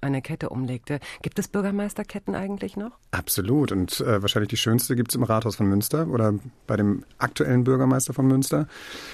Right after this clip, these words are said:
Speaker 2: Überhaupt das Rathaus von Münster ist sehr, sehr geschicht-, geschichtsträchtig, weil der Westfälische Frieden dort, äh,
Speaker 1: Mhm.
Speaker 2: sechzehnhundertachtundvierzig geschlossen wurde.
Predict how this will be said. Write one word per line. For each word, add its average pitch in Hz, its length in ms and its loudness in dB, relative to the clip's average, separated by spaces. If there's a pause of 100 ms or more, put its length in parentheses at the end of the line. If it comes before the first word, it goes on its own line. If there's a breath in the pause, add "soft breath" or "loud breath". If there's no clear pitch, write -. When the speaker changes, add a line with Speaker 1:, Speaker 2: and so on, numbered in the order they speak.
(180 loud breath)
Speaker 2:
Überhaupt 117 320 4
das 107 120 0
Rathaus 123 300 2
von 127 100 4
Münster 127 280 4
ist 123 100 0
sehr, 117 120 4
sehr 107 100 2
geschicht-, - 420 -2
geschichtsträchtig, - 800 -2
weil 117 100 2
der 107 80 2
Westfälische 107 420 0
Frieden 127 400 2
dort, 139 360 0
äh, 131 360 2
Speaker 1:
Mhm. 127 60 2
Speaker 2:
sechzehnhundertachtundvierzig 127 840 -2
geschlossen 131 400 0
wurde. 127 220 4